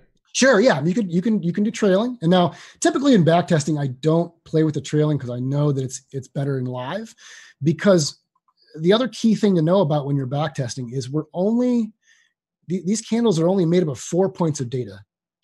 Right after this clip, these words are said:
okay? You have your open, your high, your low, and your close. So in, say, this candle right here, it opened here.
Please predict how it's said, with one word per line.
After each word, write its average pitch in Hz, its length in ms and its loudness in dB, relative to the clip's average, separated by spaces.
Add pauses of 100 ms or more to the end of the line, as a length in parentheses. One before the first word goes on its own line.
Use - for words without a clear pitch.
(140)
okay? 143 340 -6
You 131 80 -6
have 143 100 -2
your 135 160 -6
open, 185 280 2
your 156 160 0
high, 165 540 0
your 139 160 -6
low, 143 280 0
and 143 80 0
your 135 100 -6
close. 101 460 -14 (380)
So 151 180 2
in, 147 60 4
say, 180 140 2
this 175 140 0
candle 175 340 2
right 156 140 0
here, 135 260 -2 (400)
it 156 160 -6
opened 175 520 4 (800)
here. 226 400 4